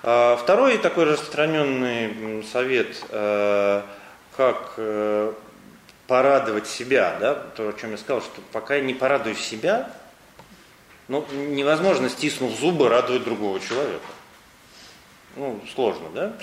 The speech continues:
А, м, ну, э, м, тут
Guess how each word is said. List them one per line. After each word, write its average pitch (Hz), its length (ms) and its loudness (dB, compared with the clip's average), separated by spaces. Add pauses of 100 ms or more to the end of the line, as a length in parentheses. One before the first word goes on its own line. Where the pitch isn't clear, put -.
(440)
А, 107 1040 4 (160)
м, 107 520 -12 (420)
ну, 170 360 2
э, 120 840 -2 (220)
м, 117 680 -14
тут 113 100 -16